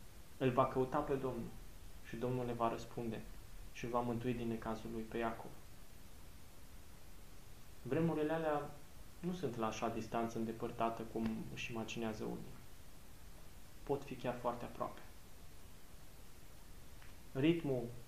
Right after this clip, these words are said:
vieții acesteia, ritmul în care se desfășoară evenimentele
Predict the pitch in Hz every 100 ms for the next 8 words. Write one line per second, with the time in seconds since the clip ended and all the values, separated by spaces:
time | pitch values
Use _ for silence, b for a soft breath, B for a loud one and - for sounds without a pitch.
0 | - - 127 135 147 143 123 123 127 -
1 | 113 135 147 131 127 123 120 117 120 -
2 | 117 135 127 113 113 113 120 120 120 113